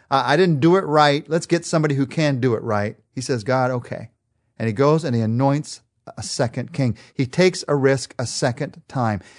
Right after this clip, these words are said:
In doing that, he was looking towards the possibility of success, but he was also willing to fail again. So the encouragement here is don't let one failure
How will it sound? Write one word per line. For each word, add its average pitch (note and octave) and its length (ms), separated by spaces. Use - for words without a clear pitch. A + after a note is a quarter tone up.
In D3 220
doing G#3+ 380
that, F#2+ 340
he D#3+ 120
was C#3 160
looking A3 320
towards F#3+ 280
the C#3+ 80
possibility E3 720
of C3 100
success, C#3+ 440
but C3+ 120
he B2+ 40
was A#2+ 160
also D#3+ 340
willing C3 580
to - 80
fail G#2 560
again. F#2+ 440
So - 120
the A#2+ 80
encouragement C3+ 560
here A2 220
is G#2 200
don't D3+ 300
let C3 280
one A#2 320
failure G2 560